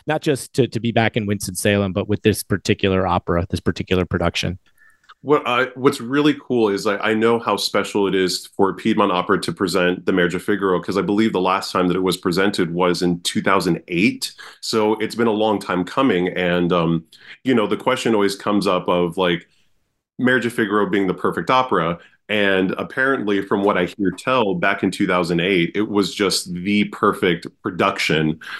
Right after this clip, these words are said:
Speaker 2: And, um, I know that Jamie Albritton has been kind of waiting and really being patient and trying to reintroduce this production to Piedmont audiences because of how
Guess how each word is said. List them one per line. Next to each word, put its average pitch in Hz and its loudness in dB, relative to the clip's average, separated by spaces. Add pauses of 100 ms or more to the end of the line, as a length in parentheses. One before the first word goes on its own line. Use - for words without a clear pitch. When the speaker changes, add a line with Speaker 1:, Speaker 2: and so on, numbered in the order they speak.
(220)
Speaker 2:
And, 92 0
um, 90 0
I 104 -2
know 101 2
that 90 0 (300)
Jamie 107 0
Albritton 101 0
has 92 -2
been 92 0
kind 95 -2
of 87 -2 (260)
waiting 101 -2
and 98 -2
really 107 0
being 95 0
patient 95 0
and 90 2
trying 95 0
to 90 0 (360)
reintroduce 104 0
this 92 -2
production 92 0
to 95 -2
Piedmont 92 0
audiences 87 0
because 92 0
of 95 0
how 95 0